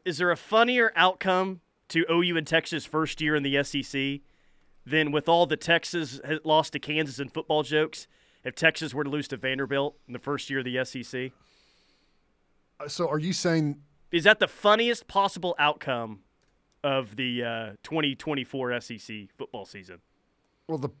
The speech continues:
Speaker 2: funniest possible outcome is that they schedule Kansas in the non-conference and get
Speaker 1: And
Speaker 2: beat.
Speaker 1: lose to both K U and Vanderbilt.
Speaker 2: Yeah. <laughs> Uh, it sounds to me like you're saying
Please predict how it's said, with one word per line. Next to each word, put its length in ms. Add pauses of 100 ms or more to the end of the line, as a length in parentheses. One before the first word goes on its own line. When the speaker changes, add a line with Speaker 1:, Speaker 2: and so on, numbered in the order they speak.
(240)
Speaker 2:
funniest 420
possible 840
outcome 520
is 180
that 340
they 160
schedule 520
Kansas 560
in 100
the 80
non-conference 760
and 100
get 120
Speaker 1:
And 100
Speaker 2:
beat. 60
Speaker 1:
lose 320
to 120
both 280
K 140
U 180
and 100
Vanderbilt. 400 (100)
Speaker 2:
Yeah. 320
<laughs> 60 (640)
Uh, 300
it 160
sounds 380
to 100
me 180
like 220
you're 80
saying 640